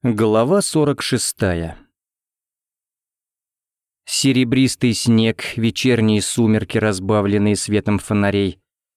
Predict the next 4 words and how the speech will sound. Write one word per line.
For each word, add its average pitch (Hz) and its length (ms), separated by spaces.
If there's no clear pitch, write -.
и 135 140
эти 139 520
искрящиеся 127 1000
глаза. 95 500